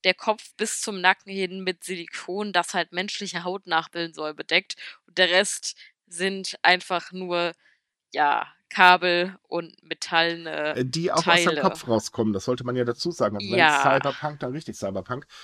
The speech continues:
Speaker 2: Also da muss ich sagen, ähm, ich selbst als Buddhist sehe das ganz, ganz kritisch, weil, ähm, eine Maschine, die Weisheit erlangt, äh, nee, also sorry,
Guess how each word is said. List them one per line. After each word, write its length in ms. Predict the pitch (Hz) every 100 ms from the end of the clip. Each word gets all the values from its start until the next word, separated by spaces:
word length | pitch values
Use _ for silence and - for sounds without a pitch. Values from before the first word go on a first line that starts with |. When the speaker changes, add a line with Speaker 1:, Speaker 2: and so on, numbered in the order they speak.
| - - _ _
Speaker 2:
Also 180 | 131 165
da 100 | 175
muss 160 | 196
ich 100 | 185
sagen, 260 | 151 170 -
ähm, 380 | 107 147 147 151 -
ich 100 | -
selbst 300 | 165 - -
als 140 | -
Buddhist 340 | 151 156 180
sehe 120 | - 143
das 180 | 131
ganz, 240 | - 139 -
ganz 240 | 131 120
kritisch, 420 | - 170 117 -
weil, 340 | 113 113 117 104
ähm, 480 | 104 120 123 123 113 _ _ _ _ _ _ _
eine 160 | 139
Maschine, 440 | 151 143 - 175 185
die 360 | 156 143 143 -
Weisheit 520 | 117 143 175 - 160 -
erlangt, 800 | 117 113 156 226 214 - - - _ _
äh, 120 | 80 _ _ _ _ _ _ -
nee, 680 | 92 110 135 139 139 131 110 -
also 200 | 123 127
sorry, 480 | 127 156 135 127